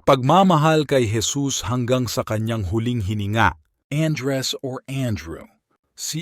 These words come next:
Andres, kapatid ni Pedro, ay isang masigasig na misyonero na nagdala ng ebanghelyo sa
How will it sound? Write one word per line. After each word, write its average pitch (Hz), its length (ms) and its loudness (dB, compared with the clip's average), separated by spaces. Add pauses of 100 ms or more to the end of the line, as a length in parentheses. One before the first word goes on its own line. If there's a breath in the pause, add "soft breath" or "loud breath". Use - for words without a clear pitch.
Andres, 170 640 2
kapatid 127 640 -6
ni 117 80 -6
Pedro, 113 640 -4
ay 127 160 -4 (160)
isang 170 400 -2
masigasig 131 880 -6 (480 soft breath)
na 123 160 -4
misyonero 156 800 0
na 139 80 -2
nagdala 120 560 -4
ng 123 320 -4
ebanghelyo 117 800 -4
sa 107 480 -8